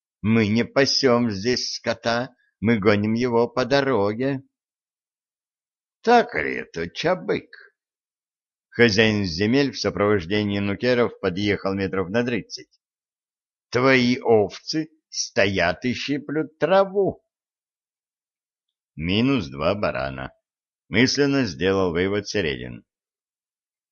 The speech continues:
Хорошо ещё здесь пока не придумали вешать знак "Стоп" перед заброшенными переездами. "Какая трава была здесь дана, старейшина!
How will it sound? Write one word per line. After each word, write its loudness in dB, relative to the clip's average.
Хорошо 4
ещё 2
здесь 0
пока 0
не 0
придумали -2
вешать -2
знак -6
"Стоп" -4
перед 2
заброшенными 0
переездами. -6
"Какая 0
трава 0
была 2
здесь -6
дана, -2
старейшина! 0